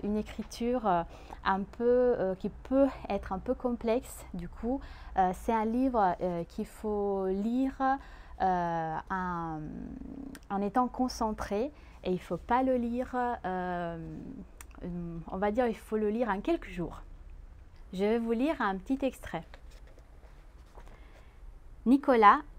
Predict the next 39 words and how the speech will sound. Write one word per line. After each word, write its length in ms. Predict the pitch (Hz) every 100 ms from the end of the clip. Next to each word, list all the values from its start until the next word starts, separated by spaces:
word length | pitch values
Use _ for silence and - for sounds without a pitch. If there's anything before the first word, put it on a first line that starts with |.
| -
est 80 | 214
devant 260 | 196 214 302
la 140 | 254
boulangerie. 560 | 202 220 226 - 180 185 - - - - -
Elle 140 | 180
téléphone, 760 | - 175 170 - 185 262 220 165 - - - -
mais 180 | 185 185
dès 280 | 185 214 330
qu'elle 200 | 294 214
lèvera 300 | 202 196 202
les 300 | 196 180 165
yeux, 160 | 185 294 - - - -
elle 100 | 185
me 120 | 240
verra. 340 | 247 185 175 - - - - - -
Je 120 | 175 185
plonge 400 | - 247 269 214
juste 320 | 185 302 -
à 100 | 247
temps 360 | - 214 - 185
dans 220 | 196 185
une 280 | 185 185 180
embrasure. 800 | 175 190 196 185 185 254 294 302 - - - - -
Elle 120 | 196 190
range 320 | 220 262 226
son 220 | - 190
appareil 680 | 185 185 185 190 233 262 165 -
et 80 | 208
s'éloigne 760 | - 208 196 202 247 214 170
d'un 160 | 185 190
pas 160 | 247
décidé. 520 | 226 262 - 214 160 175 - - - - - -
Je 80 | 220
suis 260 | - 359 330
à 80 |
l'abri 440 | 233 208 190 220 254
de 100 | 202
la 160 | 175
quincaillerie. 640 | 170 254 262 233 220 170 170